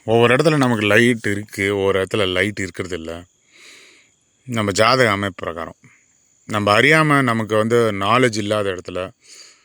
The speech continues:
ஆ, ஞானம் இல்லாத இடத்துல, எல்லா இடத்துலையும் வந்து நமக்கு வந்து இருட்டு தான் எப்பயுமே பயமா தான் இருக்கும்.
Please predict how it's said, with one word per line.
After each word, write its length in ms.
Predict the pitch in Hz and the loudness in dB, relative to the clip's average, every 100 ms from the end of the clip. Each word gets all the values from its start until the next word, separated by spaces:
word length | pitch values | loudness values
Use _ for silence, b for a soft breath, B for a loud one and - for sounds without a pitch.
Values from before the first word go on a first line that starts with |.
| B _ | B _
ஆ, 300 | - 90 90 | -8 -6 -4
ஞானம் 640 | 95 98 107 127 123 113 82 | -4 0 2 4 2 -2 -4
இல்லாத 400 | 104 110 110 104 | -4 0 0 0
இடத்துல, 240 | 95 95 | -2 -4
எல்லா 440 | 92 92 110 117 | -6 -4 0 0
இடத்துலையும் 440 | 107 95 101 101 98 | 0 -2 -8 -10 -10
வந்து 220 | 95 107 | -10 -10
நமக்கு 280 | 104 92 87 | -10 -12 -10
வந்து 260 | 90 98 | -10 -10
இருட்டு 260 | 92 110 98 | -8 -10 -8
தான் 180 | 101 95 | -8 -6
எப்பயுமே 360 | 85 98 95 | -6 -8 -8
பயமா 340 | 90 90 92 95 | -6 -6 -6 -10
தான் 140 | - 85 | -10 -14
இருக்கும். 240 | 80 | -16